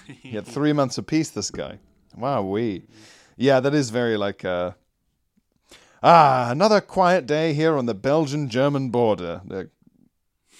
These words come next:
Speaker 2: <laughs> Just something to, just reason to get out, meet new people.
Speaker 1: Yeah. My new green family and I waded through bodily fluids galore, attempting to dodge the dreaded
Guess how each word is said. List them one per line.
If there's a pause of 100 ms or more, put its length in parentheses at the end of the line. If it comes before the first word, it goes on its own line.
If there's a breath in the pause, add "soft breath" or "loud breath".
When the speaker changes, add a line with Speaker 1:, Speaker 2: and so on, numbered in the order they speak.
(1600 soft breath)
Speaker 2:
<laughs> (640 loud breath)
Just
something
to, (100)
just
reason
to
get
out,
meet
new
people.
Speaker 1:
Yeah. (840 loud breath)
My
new
green
family
and
I
waded
through
bodily
fluids
galore,
attempting
to
dodge
the
dreaded